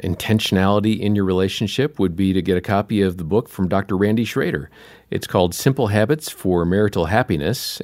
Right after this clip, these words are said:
and, uh, he shares these habits and so much more. We'll send that book to you when you make a donation of any amount to the Ministry of Focus on the Family today.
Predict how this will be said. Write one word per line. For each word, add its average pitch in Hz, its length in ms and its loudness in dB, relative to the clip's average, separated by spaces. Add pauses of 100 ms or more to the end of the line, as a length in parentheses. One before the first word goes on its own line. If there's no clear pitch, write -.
and, 69 400 -4
uh, 71 200 -6 (380)
he 107 180 2
shares 107 600 2
these 113 260 0
habits 120 380 0
and 104 140 0
so - 220 -2
much 143 300 -2
more. 76 320 -2 (400)
We'll 117 80 4
send 151 260 4
that 110 140 4
book 117 200 0
to 117 100 -2
you 139 120 0
when 120 140 -2
you 95 80 2
make 95 160 0
a - 20 -2
donation 95 540 0
of 87 160 -2
any 147 300 -2
amount 98 340 2
to - 80 -6
the 85 80 -2
Ministry 117 500 0
of 117 140 -6
Focus 110 420 -2
on 98 80 2
the 92 80 0
Family 80 380 -2
today. - 520 -8